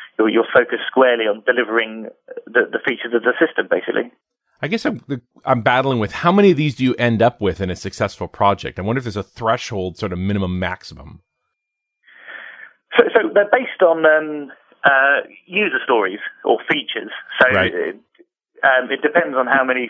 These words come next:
Speaker 1: features your, your system has. Um, and a lot of the time, not all features are, are, you know, some features are report kind of based, so maybe you wouldn't, you wouldn't use them for that.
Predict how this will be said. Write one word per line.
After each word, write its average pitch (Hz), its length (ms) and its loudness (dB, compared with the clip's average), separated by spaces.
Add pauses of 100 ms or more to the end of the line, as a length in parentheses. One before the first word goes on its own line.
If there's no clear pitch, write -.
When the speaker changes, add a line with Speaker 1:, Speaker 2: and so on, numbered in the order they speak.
(120)
Speaker 1:
features 131 380 -4
your, 120 420 2
your 117 240 2
system - 260 0
has. - 300 0 (580)
Um, 110 460 2 (840)
and 143 200 2 (320)
a 190 60 4
lot 190 160 4
of 156 80 4
the - 40 -8
time, 131 360 0
not 160 160 2
all 156 220 4
features 139 400 -2
are, 123 460 4
are, 120 400 4 (120)
you 135 80 -6
know, 117 60 0 (100)
some 143 160 2 (120)
features 135 360 -2
are 123 140 6
report 127 500 0 (280)
kind 120 140 2
of 110 120 -6
based, 123 200 2 (600)
so 120 80 4
maybe 113 400 -4
you 123 140 -10
wouldn't, 117 320 -2 (200)
you 123 120 -4
wouldn't 113 180 -2
use 120 240 -2
them 117 180 -2
for 113 120 -2
that. 117 240 2